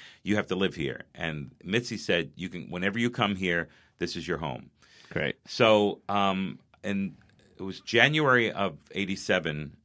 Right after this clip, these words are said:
Speaker 1: Uh, I called the Comedy Store, said, "Look, I'm gonna come out for a week, uh, at, in January." And the booker s-, of the club said, "Yeah, Mitzi remembers your name, but because she sees so many comedians, she wants you to do a set on the Sunday, January twenty something.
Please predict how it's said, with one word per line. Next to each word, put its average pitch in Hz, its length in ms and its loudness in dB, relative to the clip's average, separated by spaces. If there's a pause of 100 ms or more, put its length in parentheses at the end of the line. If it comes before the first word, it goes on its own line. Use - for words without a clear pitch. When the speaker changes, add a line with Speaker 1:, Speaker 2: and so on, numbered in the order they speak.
(120)
Speaker 1:
Uh, 76 420 -6
I 85 100 -8
called 92 280 -2
the 101 60 -4
Comedy 82 300 -2
Store, 82 220 -2
said, 80 160 -8
"Look, 101 160 0
I'm 85 80 -4
gonna 95 120 -2
come 90 200 -4
out 85 220 0
for 78 300 -4
a 80 80 -8
week, 76 440 -6 (560)
uh, 95 40 -2 (600)
at, 87 160 -8 (120)
in 92 220 -6
January." 85 600 0
And 82 320 -8
the 87 120 -4 (180)
booker 135 260 2
s-, - 200 -4
of 87 300 -6
the 82 120 -2
club 80 300 -2
said, 82 220 -2
"Yeah, 107 120 2
Mitzi 127 340 -2
remembers 131 500 -2
your 92 100 -2
name, 82 500 -2 (500)
but 95 200 2
because 113 320 -2
she 101 120 -8
sees 98 260 -6
so 104 180 0
many 98 180 -2
comedians, 104 400 -4
she - 120 -8
wants 123 240 -2
you 120 80 -4
to 92 60 -8
do 90 200 -2
a 87 60 -2
set - 440 -2
on 87 200 -8
the 78 60 -10
Sunday, 92 800 2 (300)
January 87 420 -4
twenty 85 380 -6
something. 73 560 -6